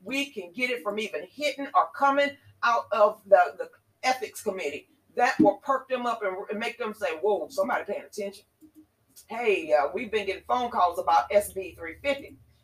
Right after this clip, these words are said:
Hey, we've been getting phone calls about S B three fifty. They, everybody's saying no, no, no, no, no. So I don't care if you don't live in the state. I don't care if you don't, um, um, vote in the state of Georgia. You know someone,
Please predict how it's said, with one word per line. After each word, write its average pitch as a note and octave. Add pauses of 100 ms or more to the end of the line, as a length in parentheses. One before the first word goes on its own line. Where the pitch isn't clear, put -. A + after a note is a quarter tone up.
(120)
Hey, A#3
we've A#3+
been B3
getting G#3+
phone B3+
calls B3
about -
S F3+
B D#3+
three C#3+
fifty. - (280)
They, G#3+
everybody's A3
saying F#3+
no, G3+
no, F#3+
no, A3+ (220)
no, F#3 (120)
no. C4 (340)
So G3+
I B3
don't D4+
care B3+
if A#3+
you A#3+
don't G3+
live F#3+
in A3+
the C4
state. - (960)
I G3
don't A#3+
care B3 (280)
if G#3
you A#3+
don't, G#3+
um, F#3+
um, F3
vote G#3
in F3+
the F3+
state -
of B2
Georgia. C#3+ (160)
You A#3
know F3
someone, -